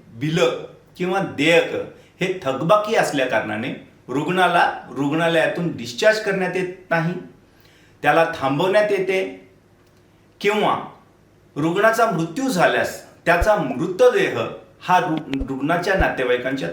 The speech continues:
ताब्यात देण्यात येत नाही किंवा ताब्यात देण्यास अडथळा निर्माण होतो,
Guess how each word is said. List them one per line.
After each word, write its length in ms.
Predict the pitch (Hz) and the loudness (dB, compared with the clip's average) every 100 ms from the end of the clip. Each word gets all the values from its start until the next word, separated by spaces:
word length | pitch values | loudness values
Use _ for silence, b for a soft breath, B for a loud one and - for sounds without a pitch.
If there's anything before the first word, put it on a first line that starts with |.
| - | 0
ताब्यात 280 | 131 180 | 0 2
देण्यात 380 | 175 151 135 113 | 0 -2 -2 -4
येत 160 | 107 - | -6 -8
नाही 220 | 101 95 - - - - | -10 -12 -14 -14 -12 -8
किंवा 300 | - 160 180 - - - | -2 0 0 -2 -8 0
ताब्यात 400 | 147 139 143 139 | 2 4 2 2
देण्यास 400 | 127 113 107 - - _ | -2 -4 -6 -12 -20 _
अडथळा 420 | 135 160 156 185 | 0 0 2 2
निर्माण 340 | 180 131 117 110 | 2 0 -2 -2
होतो, 360 | 107 - - | -2 -2 -2